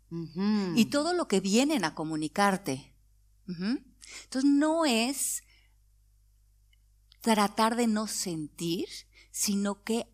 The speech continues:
Speaker 2: hago con lo que siento.
Speaker 1: Ujú.
Speaker 2: Ujú.
Speaker 1: Entonces, ¿qué sería lo que determina la emoción? Que todas son válidas, como ya dijiste,
Speaker 2: Ujú.
Speaker 1: pero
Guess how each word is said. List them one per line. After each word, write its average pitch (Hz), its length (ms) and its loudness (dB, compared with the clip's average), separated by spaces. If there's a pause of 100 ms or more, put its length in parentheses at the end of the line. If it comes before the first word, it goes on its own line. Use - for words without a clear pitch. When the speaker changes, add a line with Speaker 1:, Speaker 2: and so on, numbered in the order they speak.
Speaker 2:
hago 180 480 -2
con 139 220 -4
lo - 100 -10
que - 100 -12
siento. - 480 -8 (300)
Speaker 1:
Ujú. 151 440 -10 (560)
Speaker 2:
Ujú. 202 220 -2
Speaker 1:
Entonces, 247 460 0 (840)
¿qué 240 160 2
sería 269 480 4
lo 247 160 4
que 190 80 -2
determina 185 920 0 (680)
la 180 140 2
emoción? 190 840 0
Que - 120 -8
todas 202 220 4
son 226 140 0
válidas, 202 320 4
como 170 200 -8
ya 151 120 -6
dijiste, 180 460 -10 (160)
Speaker 2:
Ujú. 180 240 -12
Speaker 1:
pero 196 440 0